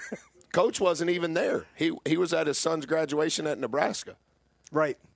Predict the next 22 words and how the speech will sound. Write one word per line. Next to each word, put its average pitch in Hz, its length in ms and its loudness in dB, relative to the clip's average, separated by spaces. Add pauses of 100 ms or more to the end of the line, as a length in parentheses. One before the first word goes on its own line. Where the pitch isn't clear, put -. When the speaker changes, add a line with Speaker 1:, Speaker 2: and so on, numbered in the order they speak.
Speaker 1:
That 151 140 0
shouldn't 202 300 0
count. 151 280 0 (1160)
Speaker 2:
That 170 100 2
Speaker 1:
That 160 140 4
was 151 140 -2
like 131 220 0
a 104 180 2
Speaker 2:
Well, 165 80 2
you 147 100 2
wanna 143 100 0
throw 165 240 0
out 151 100 0
another 143 300 -2
pitch? - 340 -8
Is 123 80 -8
that 156 120 0
what 202 120 -4
you're 262 80 -6
saying? 262 280 -2
Or 165 100 -2
Speaker 1:
No, 107 160 -6